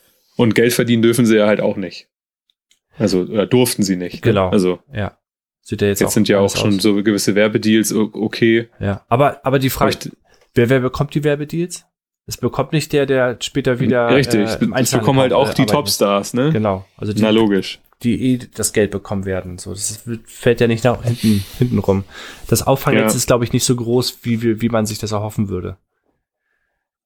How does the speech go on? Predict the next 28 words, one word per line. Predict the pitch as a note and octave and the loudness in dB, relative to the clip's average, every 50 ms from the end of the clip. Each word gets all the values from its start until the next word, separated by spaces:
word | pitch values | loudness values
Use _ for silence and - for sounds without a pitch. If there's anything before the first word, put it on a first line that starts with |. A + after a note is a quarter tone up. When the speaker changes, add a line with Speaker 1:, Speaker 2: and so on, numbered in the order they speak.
| _ _ | _ _
Speaker 2:
Lass | - C#3+ E3 - | 0 0 0 0
uns | - - | 0 0
doch | F#3 | 2
mal | F3+ E3+ | 2 2
ein | D3+ - | 2 2
paar | D#3 D#3+ - | 0 0 0
Fakten | - - - - - - - C3+ A2 | -2 -6 -10 -10 -8 -4 -2 -2 0
abarbeiten. | - C3 - - C#3+ A#2+ B2+ B2 C3+ - F3+ G#3 A#3+ - _ _ _ _ _ _ _ _ _ _ _ _ _ _ _ _ _ _ _ _ _ _ - - - _ _ _ _ _ _ _ _ _ _ _ - | 0 -2 -2 -2 -2 0 0 0 -2 -2 -4 -8 -8 -10 _ _ _ _ _ _ _ _ _ _ _ _ _ _ _ _ _ _ _ _ _ _ -20 -20 -20 _ _ _ _ _ _ _ _ _ _ _ -2
Seit | - C3+ C3 - - | 0 0 0 2 2
wann | D3 F#3 F#3+ | 2 2 2
gibt | E3 G3+ G3+ - | 0 -2 -2 0
es | G3+ E3+ - - | 0 0 0 0
überhaupt | B2+ G#2+ G#2+ G2 - | -2 -2 -2 -4 -4
College | - - G2+ F#2+ F#2 - - | -4 -2 -2 -2 -2 -6 -10
Football? | G2 - - E2 E2+ F#2 - _ _ _ _ _ _ _ _ _ _ _ _ _ _ _ _ _ _ _ _ - | -12 -12 -10 -10 -10 -12 -14 _ _ _ _ _ _ _ _ _ _ _ _ _ _ _ _ _ _ _ _ 0
Speaker 1:
Ja, | - A#2+ A2 G#2+ | 2 4 4 2
schon | - - A#2+ A#2 A2 - | 2 0 0 0 0 2
hundertfünfzig | C#3+ E3+ G3 G3+ G3 G3 F#3+ F#3+ - - _ _ _ _ - - - - F3 F#3 F#3 - - - D3+ C3+ - | 2 4 4 4 4 2 0 -2 -6 -12 _ _ _ _ -8 -4 0 2 2 2 2 0 -2 -2 -2 0 2
Jahre, | C#3 B2+ A#2+ A2 G2+ G2 | 2 2 2 2 0 0
also | G#2 G2+ G2 G2 G2+ G2+ G2+ G2 - _ _ _ _ _ _ _ _ _ _ _ _ _ _ _ _ _ _ _ _ _ _ _ | 0 0 0 0 0 -2 -2 -4 -8 _ _ _ _ _ _ _ _ _ _ _ _ _ _ _ _ _ _ _ _ _ _ _
das | - A2+ A2 | 0 0 0
ist | - | 0
schon | - C3 A#2+ | 0 0 2
irre. | A#2+ C3+ B2+ G#2+ G2+ | 2 2 4 4 4
Seit | G#2 G#2 | 2 2
über | - - D3 C#3 | 0 0 0 2
hundertfünfzig | C3 C3+ C3 B2+ A#2+ - B2+ B2 A2+ - - A2+ - | 2 2 0 -2 -2 -4 -4 -4 -4 -4 -4 -2 0
Jahren | B2 A#2+ B2 B2 B2+ B2+ | 0 0 0 -2 -4 -8